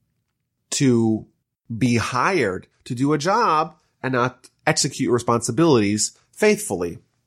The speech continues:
And this seems a little bit odd. You know, Jacob arrives in town and he meets people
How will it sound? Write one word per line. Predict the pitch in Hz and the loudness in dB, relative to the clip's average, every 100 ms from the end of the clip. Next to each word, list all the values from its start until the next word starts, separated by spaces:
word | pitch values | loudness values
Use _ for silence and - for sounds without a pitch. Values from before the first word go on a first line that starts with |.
| _ _ _ _ - | _ _ _ _ -8
And | 117 | 0
this | 175 - | 0 2
seems | - 170 165 - | 0 0 -2 -4
a | 120 | -2
little | 127 170 | 0 2
bit | 170 - | 2 2
odd. | 208 160 90 | 2 2 -2
You | 110 | -6
know, | 104 | -4
Jacob | 101 147 160 110 | 0 0 0 0
arrives | 104 117 139 139 | 2 2 2 0
in | 147 | -4
town | 120 92 92 143 - _ _ _ _ _ _ _ | -6 -6 -8 -10 -14 _ _ _ _ _ _ _
and | 131 131 | -4 -2
he | 131 135 - | 0 -2 -2
meets | 139 190 - | -2 -2 -2
people | 131 113 113 117 175 | -4 -2 -2 -2 -2